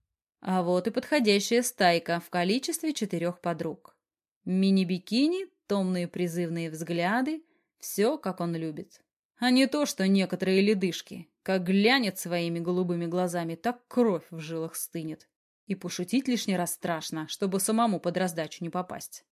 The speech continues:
М-да, ягодка бы тут смотрелась, как ледяная королева среди порхающих мотыльков.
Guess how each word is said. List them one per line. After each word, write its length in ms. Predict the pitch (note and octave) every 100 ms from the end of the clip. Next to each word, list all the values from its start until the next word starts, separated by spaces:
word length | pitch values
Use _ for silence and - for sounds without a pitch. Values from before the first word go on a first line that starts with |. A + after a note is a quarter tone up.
| _ _ _ -
М-да, 1000 | F3+ F3+ F3+ E3 E3+ D#3+ D3+ D3 D3+ -
ягодка 680 | D#3+ D#3 E3 G3+ A3 A#3 B3
бы 100 | A3+
тут 180 | A#3+ A3+
смотрелась, 640 | A#3+ A#3+ F#3 F#3 F#3+ F#3+
как 200 | F#3+ F#3
ледяная 480 | G3 F#3 G3 F3 F3
королева 680 | - G3 A3 G#3 D#3 E3 E3
среди 420 | - - G3+ G3 F3+
порхающих 640 | F3+ F#3 F3+ D#3 - F3
мотыльков. 600 | F3+ G3+ G3+ E3 - _